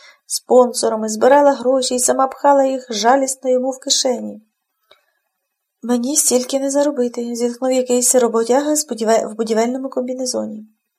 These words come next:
Певний час у вагоні нічого не відбувалось. Дрімота знову тягучою, лінню павутиною оплутала обличчя. Після чергової зупинки, коли народ різко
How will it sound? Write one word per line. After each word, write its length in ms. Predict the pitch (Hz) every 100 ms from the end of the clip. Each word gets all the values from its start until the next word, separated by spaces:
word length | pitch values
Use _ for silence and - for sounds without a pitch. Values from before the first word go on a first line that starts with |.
| _ _ _ _ _
Певний 300 | - 269 285
час 280 | 294 339 330 -
у 60 |
вагоні 320 | 269 311 370
нічого 360 | 302 247 277 285
не 100 | 269
відбувалось. 680 | 262 254 220 208 208 214 - _ _ - _ _ _ -
Дрімота 400 | 240 285 320 320
знову 420 | 294 349 339 320 320 _ _ _ -
тягучою, 840 | - 247 247 311 311 247 220 208 - _ _ _ _
лінню 580 | 220 233 294 339 320 311
павутиною 880 | 269 254 240 - 254 320 320 302 302
оплутала 840 | - 240 - 220 220 247 254 254
обличчя. 560 | 247 220 208 - - - 220 _ _ _ _ _ _ _ _ _ _
Після 220 | - - 247
чергової 500 | 240 240 247 254 240
зупинки, 500 | 247 294 294 254 208
коли 280 | 247 262
народ 380 | 262 269 302 302
різко 640 | 277 302 311 - 226 214